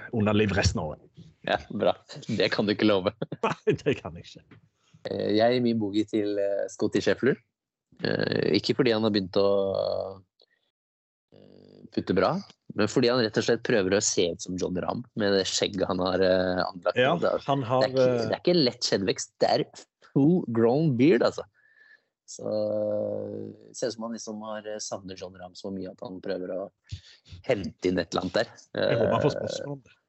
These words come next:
Speaker 2: men han så jo eldgammel ut før, og så kjører han på med det fyldige skjegget. Det er vel nesten, nesten ikke noen andre i verden som kan klare å kjøre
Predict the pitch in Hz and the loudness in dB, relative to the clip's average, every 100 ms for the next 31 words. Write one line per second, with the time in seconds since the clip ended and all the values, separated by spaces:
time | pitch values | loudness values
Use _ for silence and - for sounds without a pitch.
0 | _ _ - 107 110 - 90 98 110 104 | _ _ -12 -8 -4 -4 -2 -2 -2 -4
1 | 87 87 92 98 - 107 127 - _ - | -6 -8 -8 -8 -4 -2 -2 -8 _ -6
2 | - - 113 98 202 - - 135 90 87 | -2 0 4 4 4 2 2 2 2 2
3 | 95 101 - 101 104 101 98 98 104 90 | 0 -2 0 2 4 4 4 2 2 2
4 | 92 92 92 104 98 107 104 - 104 - | 2 2 2 2 2 0 -4 -8 -12 -14
5 | _ _ _ _ _ 127 - - - 123 | _ _ _ _ _ -8 -8 -8 -10 -6
6 | 113 - 117 110 92 92 90 85 - 113 | -6 -4 -4 -4 -4 -4 -6 -8 -12 -12
7 | 98 107 92 95 95 | -6 -4 -4 -6 -8